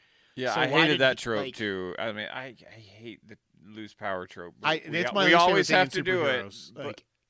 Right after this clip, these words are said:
Speaker 2: when, when a superhero, like, whenever the Flash would lose his fucking powers in C W Flash, which was at least once a season.
Speaker 1: Uh, at least
Speaker 2: Um,
Speaker 1: once. <laughs>
Speaker 2: it's why I don't necessarily wanna watch the Superman and Lois, even though I think that trailer was actually really cool.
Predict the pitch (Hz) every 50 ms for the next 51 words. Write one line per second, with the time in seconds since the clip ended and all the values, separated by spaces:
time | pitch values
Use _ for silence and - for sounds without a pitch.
0 | _ _ 135 113 139 135 131 135 131 131 123 113 113 - 208 180 196 160 190 190
1 | 175 165 160 143 123 117 131 127 135 135 135 135 120 110 104 - - 175 165 175
2 | - 180 156 156 165 160 147 139 - 180 160 - 156 143 165 160 156 151 156 156
3 | 135 135 127 127 123 120 117 - - 165 151 139 156 147 - 165 151 147 - -
4 | - - 104 90 104 98 - 110 113 135 139 127 - 156 151 139 - 139 120 -
5 | 156 151 139 139 147 147 147 143 - 120 - - - - 131 131 120 120 123 120
6 | 117 110 131 131 131 127 127 - 85 - 113 202 180 - - - - - - -
7 | - 135 127 - - - 139 135 127 120 110 117 117 117 127 127 123 - - 151
8 | 147 147 139 143 143 143 135 131 135 135 - - 131 127 113 - - 156 139 151
9 | 143 143 139 135 135 135 135 139 139 - 139 120 123 120 117 113 110 - 127 120
10 | - 127 120 113 - - 120 123 123 120 117 110 113 113 - - 139 117 135 113
11 | 117 110 - 131 123 131 135